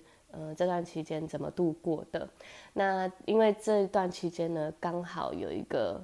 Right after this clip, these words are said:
节日，就是我的生日。<laughs> 其实我在，呃，我的生日的前一天、前两天，我就感觉我好像身体有点开始不舒服了，然后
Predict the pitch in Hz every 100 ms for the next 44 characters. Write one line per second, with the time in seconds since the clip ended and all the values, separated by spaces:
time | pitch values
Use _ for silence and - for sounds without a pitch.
0 | - - 156 165 180 151 165 160 143 143
1 | - 175 180 185 165 - - - - -
2 | - - - - 403 370 330 285 - -
3 | - 277 349 330 247 - 240 220 208 208
4 | - - 170 160 156 156 165 165 214 196
5 | 233 185 156 - 156 147 165 170 170 151
6 | 156 202 262 277 143 139 - 175 170 175
7 | - - - - - - 220 285 - 151
8 | 131 143 - 143 139 156 175 185 180 -
9 | - 175 151 87 - _ _ - 180 180
10 | 139 127 143 107 - - - - 170 175
11 | - 160 - 143 156 - - - - 202
12 | - - - - - - 151 151 165 160
13 | 156 151 87